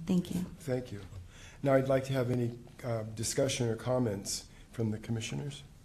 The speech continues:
Speaker 2: Seeing none, remember this is with the exception of item number four. Um, may I ask for the final motion? All of, all those in favor say aye.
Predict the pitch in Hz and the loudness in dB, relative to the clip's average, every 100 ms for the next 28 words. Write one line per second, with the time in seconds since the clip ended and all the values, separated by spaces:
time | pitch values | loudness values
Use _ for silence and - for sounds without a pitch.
0 | - - - - - - - - - - | -20 -20 -20 -20 -20 -20 -20 -20 -20 -14
1 | - - - - - - 131 131 131 127 | -14 -14 -20 -12 -8 0 0 2 0 0
2 | 117 120 131 120 123 120 107 104 117 - | 4 4 4 4 6 4 2 0 0 0
3 | 110 92 - - - - - - 135 120 | -2 -4 -8 -16 -20 -20 -20 -6 -2 0
4 | 123 117 - 120 117 131 117 110 107 113 | 0 -2 0 -2 -2 -4 -2 -2 -2 -2
5 | 110 107 104 - - - 104 90 85 - | -2 -2 -6 -10 -10 -4 -4 -4 -8 -14
6 | - - - - - - - 117 113 113 | -18 -18 -18 -20 -20 -20 -8 -4 -2 -4
7 | - 120 117 113 117 - 113 107 - 113 | -2 2 4 4 0 -2 -4 -2 2 4
8 | 113 110 113 120 120 120 120 120 127 117 | 4 4 2 0 -2 -2 4 6 6 4
9 | 90 113 113 117 117 110 113 110 113 117 | 0 0 4 4 4 2 2 2 4 4
10 | 113 110 113 101 - 104 110 139 | 2 -2 -2 -2 -4 -4 -2 -2